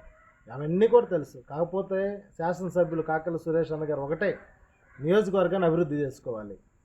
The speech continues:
నియోజకవర్గం బాగుండాలి. ఆయన పార్టీలకు అతీతంగా పనిచేస్తూ ఉన్నాడు. కానీ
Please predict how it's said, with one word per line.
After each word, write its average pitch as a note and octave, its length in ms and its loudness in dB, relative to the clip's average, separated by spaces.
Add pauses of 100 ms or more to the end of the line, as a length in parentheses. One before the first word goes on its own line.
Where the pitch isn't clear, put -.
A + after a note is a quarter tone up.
(180)
నియోజకవర్గం F3 720 2
బాగుండాలి. C3+ 520 0 (220)
ఆయన D#3+ 160 0 (160)
పార్టీలకు F#3 480 0
అతీతంగా G#3+ 560 2
పనిచేస్తూ D#3+ 440 2 (100)
ఉన్నాడు. A2 240 -14 (640)
కానీ G3 220 2